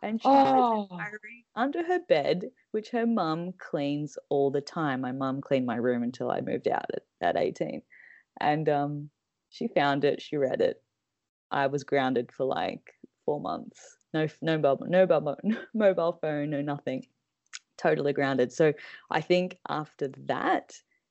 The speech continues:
Speaker 1: the rules got very hard and the boundaries were no longer boundaries, they were rules. Like, that was when I had overstepped the mark and I,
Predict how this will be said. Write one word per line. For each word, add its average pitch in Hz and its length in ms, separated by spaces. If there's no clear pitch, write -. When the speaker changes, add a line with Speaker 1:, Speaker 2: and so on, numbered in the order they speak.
Speaker 1:
the 156 200
rules 151 480
got - 300
very 135 560
hard - 540
and 127 180
the 135 60
boundaries 127 680
were 120 400
no 131 280
longer 131 300
boundaries, 123 380
they 120 140
were 120 100
rules. - 480
Like, - 220
that - 180
was 131 140
when 127 140
I 139 120
had 127 160
overstepped 120 600
the - 80
mark 139 400
and 139 120
I, 127 180